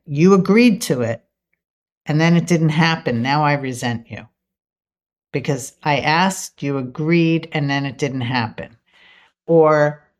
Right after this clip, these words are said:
sometimes people get silently resentful because they want other people to read their minds. So the first thing is, "Have you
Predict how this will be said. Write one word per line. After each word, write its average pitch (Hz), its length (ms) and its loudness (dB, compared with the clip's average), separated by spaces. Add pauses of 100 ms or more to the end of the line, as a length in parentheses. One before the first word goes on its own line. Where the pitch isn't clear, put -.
(380)
sometimes 220 640 2
people 160 260 0
get 147 320 0
silently 143 720 -2
resentful 127 880 -8 (240)
because 156 460 -2
they 156 120 2
want 165 320 0
other 165 200 0
people 170 300 -2
to 147 60 2
read 151 240 0
their 143 120 -2
minds. - 800 -6 (580)
So 170 200 0
the 156 80 0
first 240 420 -2
thing 156 200 -2
is, 135 260 -6
"Have 170 220 -2
you 170 180 0